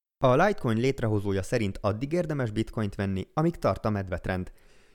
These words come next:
Charlie Lee a C N B C-nek elmondta, hogy az árak zuhanása egy kitűnő lehetőséget kínál a hosszú távlatokban gondolkodó befektetőknek. A Google és a Coinbase volt mérnöke ugyanakkor figyelmeztetett a hitelalapú befektetések veszélyeire.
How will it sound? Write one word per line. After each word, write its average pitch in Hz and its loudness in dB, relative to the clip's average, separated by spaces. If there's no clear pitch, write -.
Charlie 117 2
Lee 131 0
a 110 2
C - -6
N 107 2
B 98 0
C-nek 98 -6
elmondta, 120 -2
hogy 117 2
az 101 0
árak 143 4
zuhanása 113 0
egy 113 0
kitűnő 101 -2
lehetőséget 98 -2
kínál 117 -2
a 104 0
hosszú 98 -4
távlatokban 95 -2
gondolkodó 98 -2
befektetőknek. 95 -6
A 107 6
Google 123 2
és 101 -2
a 107 -2
Coinbase 98 -2
volt 107 -2
mérnöke 110 -4
ugyanakkor 104 0
figyelmeztetett 113 -4
a 110 2
hitelalapú 101 -4
befektetések 101 -4
veszélyeire. 98 -2